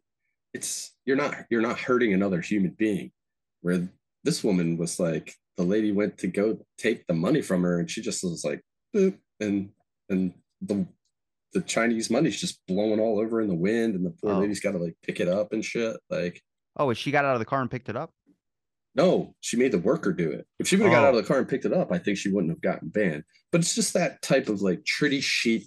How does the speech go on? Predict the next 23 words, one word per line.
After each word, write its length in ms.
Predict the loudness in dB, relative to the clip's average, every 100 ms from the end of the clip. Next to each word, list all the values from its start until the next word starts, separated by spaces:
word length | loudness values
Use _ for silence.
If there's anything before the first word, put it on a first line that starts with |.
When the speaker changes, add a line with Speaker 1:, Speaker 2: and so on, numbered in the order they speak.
| _
Speaker 1:
sh-, 280 | -4 -4 -6 _ _ -4
shitty 440 | 0 2 2 0
treatment 520 | 0 0 2 0 0 0
of 340 | 2 2 -2
people 320 | -2 0 2 0
trying 300 | 0 0 -2
to 100 | -4 0
do 200 | 2 4
their 200 | 2 0
job 540 | -2 -4 -2 -2 -4 -8 _ _ _
and 200 | 0 2
you 140 | 2 0
just 340 | -4 -8 -6
not 320 | -4 -4 -8 -10
caring 340 | -6 -4 -6
about 260 | -6 -6 -6
'em. 160 | -10 -8
Like, 160 | -2 0
I 80 | 2
got 200 | 2 2
into 320 | 2 0 0
it. 240 | 0 -2 -10 -8
Uh, 320 | -6 -6